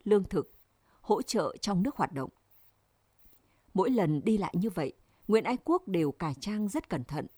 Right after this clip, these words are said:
thường là trong vai các thầy Tào, thầy cúng, ông Then. Nguyễn Ái Quốc giao cho Cao Hồng Lĩnh,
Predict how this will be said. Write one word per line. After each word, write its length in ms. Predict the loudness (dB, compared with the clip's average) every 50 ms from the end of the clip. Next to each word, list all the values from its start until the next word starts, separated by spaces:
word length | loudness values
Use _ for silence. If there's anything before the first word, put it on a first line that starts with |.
| -20 -20 _ _ _ -4 2
thường 240 | 4 4 4 4
là 300 | 0 0 0 0 0 0
trong 340 | -2 -4 -6 -6 -4 -4 -6 -6
vai 240 | -6 -6 -4 -4 -6
các 280 | -6 -6 -8 -8 _ -6
thầy 180 | -4 -4 -4
Tào, 380 | -4 -4 -6 -6 -4 -4 -6 -6 _ _ _ -6
thầy 180 | -4 -2 -2
cúng, 340 | -2 -2 0 0 0 0 -2 -4 _ _ _ -4
ông 160 | -2 -2 -2
Then. 300 | -4 -6 -6 -4 -4 -6 -6 _ _ _ _ _ _ _ _ _ _ _ _ _ _ _ _ _ _ _ _ _ _ _ _ _ _ _ _ _ _ _ _ _ 0
Nguyễn 160 | 2 2 2
Ái 160 | 2 0 -4 -4
Quốc 280 | 0 2 2 2 2 -2 -14
giao 320 | -10 -6 -4 -2 -2 -2
cho 300 | -4 -4 -4 -2 -2 -2
Cao 240 | -4 -2 -4 -4 -2
Hồng 220 | -2 -2 -4 -4 -4
Lĩnh, 260 | -4 -2 -2 -2 -2